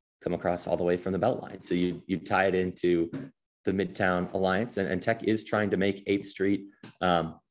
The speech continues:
which ties into, uh, the path by Griffin Track, which ties into the Eco Commons, which eventually, hopefully, ties all the way into the other side of North Side and therefore Path Parkway. And boom, my soccer stadium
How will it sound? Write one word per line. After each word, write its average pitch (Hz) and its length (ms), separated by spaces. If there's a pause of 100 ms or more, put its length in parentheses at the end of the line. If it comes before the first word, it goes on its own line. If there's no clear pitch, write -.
(120)
which 90 260
ties 90 320
into, 85 580 (400)
uh, 82 160
the 80 100
path - 360
by 85 160
Griffin 87 320
Track, 120 400
which 87 140
ties 87 280
into 85 140
the 110 100
Eco 107 280
Commons, 95 380
which 87 260 (320)
eventually, 113 440
hopefully, 113 460
ties 101 400
all 101 180
the 104 80
way 92 140
into 98 200
the 90 100
other 90 160
side 90 420 (420)
of 95 140
North 98 320
Side 87 320
and 92 180
therefore 90 320
Path - 320 (100)
Parkway. 85 460 (240)
And 95 280
boom, 107 460 (1300)
my 95 140
soccer 110 340
stadium 85 500